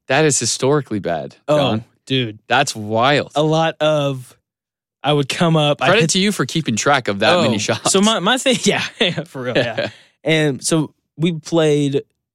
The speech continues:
Speaker 2: no mulligans. N-, no, 'cause my, my thing is,
Speaker 1: Yeah.
Speaker 2: because, you know, going into it, I knew golf would be hard. Didn't think it'd be shooting a one sixty-nine hard. I was like, you know, I'll shoot, like, a one oh eight, something like that.
Speaker 1: Oh, boy.
Speaker 2: And so I go in,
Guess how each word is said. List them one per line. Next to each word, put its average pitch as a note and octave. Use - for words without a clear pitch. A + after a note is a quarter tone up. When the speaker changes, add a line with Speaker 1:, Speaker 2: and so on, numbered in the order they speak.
Speaker 2:
no C#3+
mulligans. B2+
N-, D3
no, E3+
'cause G#3
my, G3
my C4
thing A#3+
is, D#3
Speaker 1:
Yeah. F#2
Speaker 2:
because, F3
you D3+
know, C#3
going G#3
into E3
it, -
I B2+
knew D3+
golf C#3
would B2
be A#2
hard. A2
Didn't G3
think D#3
it'd C3
be B2+
shooting C#3+
a C#3
one C#3
sixty-nine A#2+
hard. G#2
I D3+
was E3
like, F3
you C#4
know, C#4+
I'll D4+
shoot, F4
like, E3
a C3+
one D3
oh C3+
eight, C#3
something C#3+
like A#2+
that. B2+
Speaker 1:
Oh, A2
boy. G2
Speaker 2:
And C#3
so -
I C#3
go F3+
in, D3